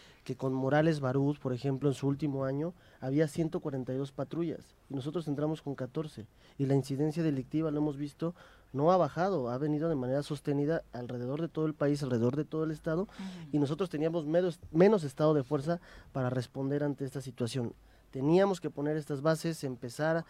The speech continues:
Speaker 1: una contratación, dignificación salarial, compra de material,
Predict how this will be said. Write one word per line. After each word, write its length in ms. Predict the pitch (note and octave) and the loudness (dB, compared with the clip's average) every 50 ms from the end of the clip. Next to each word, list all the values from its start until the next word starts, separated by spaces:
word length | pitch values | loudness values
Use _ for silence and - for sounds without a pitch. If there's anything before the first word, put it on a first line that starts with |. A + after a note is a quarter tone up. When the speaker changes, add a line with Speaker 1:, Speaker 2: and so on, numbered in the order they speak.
| - - - - - - | -14 -20 -20 -20 -10 -4
Speaker 1:
una 220 | C#3 D3 D3+ D3+ | -2 0 0 0
contratación, 640 | C#3+ - C3 A#2+ C3+ C3+ B2+ C#3+ C3 - - E3+ F3 | 0 -2 -4 -4 -4 -4 -4 -6 -8 -6 -4 -4 -4
dignificación 680 | D#3 C#3+ C3 C3+ A#2+ - B2 - C#3 B2 - D3 C#3+ C#3 | -4 -4 -6 -8 -8 -10 -8 -6 -6 -2 2 2 2 2
salarial, 520 | C#3+ C#3+ C#3+ C#3+ C#3+ D#3 E3 E3+ E3+ E3+ - - - - - _ - | 2 0 0 0 0 0 0 0 -2 -2 -6 -10 -20 -20 -20 _ -4
compra 320 | - D3+ D3+ D3 D3+ D3 | 0 0 0 0 -2 -4
de 80 | C#3+ C#3 | -4 -4
material, 640 | C#3 C#3 C#3 - D#3 D3+ D#3+ E3+ E3 E3+ F3 E3 | -6 -8 -8 -6 -4 -2 0 0 0 0 -2 -4